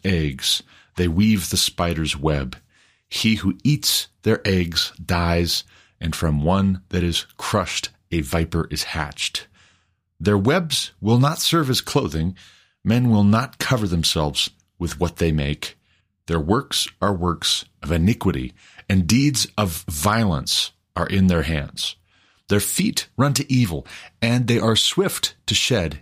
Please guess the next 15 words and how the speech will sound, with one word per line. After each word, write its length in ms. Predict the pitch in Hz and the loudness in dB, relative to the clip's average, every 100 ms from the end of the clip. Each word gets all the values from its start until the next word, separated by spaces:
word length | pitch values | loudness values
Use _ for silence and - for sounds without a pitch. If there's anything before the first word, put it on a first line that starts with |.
| - | -2
innocent 400 | 113 120 110 98 | 2 2 2 0
blood. 380 | 98 95 71 - _ _ _ _ _ - | 2 2 0 -6 _ _ _ _ _ -4
Their 100 | 87 | -4
thoughts 760 | - - 107 101 - - - - _ _ - | -2 0 0 -2 -2 -2 -2 -8 _ _ -4
are 80 | 90 | -4
thoughts 400 | - 101 101 95 | 0 0 0 0
of 80 | |
iniquity. 560 | 87 95 - 95 85 65 - - - | 2 2 2 0 0 -2 -8 -6 0
Desolation 640 | 110 - 110 117 - 78 - | 0 2 2 2 0 -2 0
and 140 | 98 | 0
destruction 720 | 98 - 120 113 - 87 73 _ _ _ | 0 0 0 -2 -2 -2 -4 _ _ _
are 120 | 98 - | -2 2
in 180 | 110 107 | 2 4
their 140 | 101 | 2
highways. 680 | 90 101 98 78 67 - | 2 2 2 2 0 -4